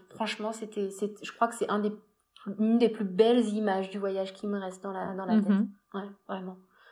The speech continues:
Speaker 1: Et là, du coup, bah, les, les enfants, pareil, hein, ils ont pu revoir les,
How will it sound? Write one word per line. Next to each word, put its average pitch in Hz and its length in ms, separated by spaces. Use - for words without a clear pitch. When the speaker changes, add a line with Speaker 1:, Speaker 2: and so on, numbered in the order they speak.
Speaker 1:
Et 160 60
là, 185 180
du 175 120
coup, 214 240
bah, 170 100
les, 165 140
les 175 140
enfants, 175 220
pareil, 208 340
hein, 196 80
ils 208 60
ont 202 60
pu 208 120
revoir 190 380
les, 170 200